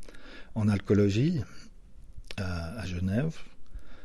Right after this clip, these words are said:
euh, où j'ai commencé à, un traitement ambulatoire, quoi, avec des, des psychothérapies deux fois par semaine, euh, ou des antidépresseurs après un moment, mais voilà,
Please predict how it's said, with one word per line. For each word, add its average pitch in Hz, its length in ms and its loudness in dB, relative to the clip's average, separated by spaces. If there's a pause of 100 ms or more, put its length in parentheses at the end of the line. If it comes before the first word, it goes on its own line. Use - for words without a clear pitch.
(540)
euh, 92 720 -2
où 95 60 -4
j'ai 92 160 -4
commencé 95 680 0
à, 87 600 -4
un 87 40 -4
traitement 95 500 2
ambulatoire, 87 760 0
quoi, - 160 -6
avec 92 240 -6 (160)
des, 80 240 -6
des 90 640 -10 (280)
psychothérapies 92 920 0
deux 90 140 -2
fois 85 200 -4
par - 160 -8
semaine, 98 680 0 (600)
euh, - 60 -10
ou 101 160 0
des 101 180 4
antidépresseurs 98 840 4
après 87 300 0
un 101 80 4
moment, 95 480 4
mais 85 340 -2 (240)
voilà, 92 320 0